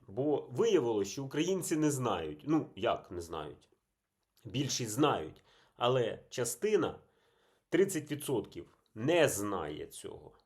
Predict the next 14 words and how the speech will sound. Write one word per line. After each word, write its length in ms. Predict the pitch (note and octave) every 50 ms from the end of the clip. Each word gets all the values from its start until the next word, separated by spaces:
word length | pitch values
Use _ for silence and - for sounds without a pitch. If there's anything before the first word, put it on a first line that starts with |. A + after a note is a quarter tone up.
| _ _ -
От 160 | B2+ B2+ -
я 140 | E3+ E3+ E3
вас 280 | D3 C3+ D3 C#3 A#2+
запитаю, 540 | B2 C3+ B2+ - - - - E2+ E2 D#2+ - - - _
як 400 | G#2+ G#2+ D3 G3+ G3+ G3 G3+ -
на 80 | D3
вашу 300 | C#3+ C#3+ D3+ D3 - -
думку, 360 | A#2+ G#2+ F2 E2 D#2 D2+ - F#2
яка 300 | G#2+ B2+ B2+ E3+ D#3+ C#3
країна, 680 | - B2+ C3 C#3 C#3 C#3 E3+ G#3+ G#3+ E3 A2 - - - _ _ _ _ _ _ _ _ _ _ _ _ _ - - G#2+
я 220 | A2+ A2+ B2 B2
зараз 280 | G#2+ A#2+ A2+ A2 - -
назву 380 | A#2 B2 A#2 A#2 A2+ A2 F#2
країни, 500 | - G#2 A2 A#2+ C#3 F3+ G3 F#3+ A3 -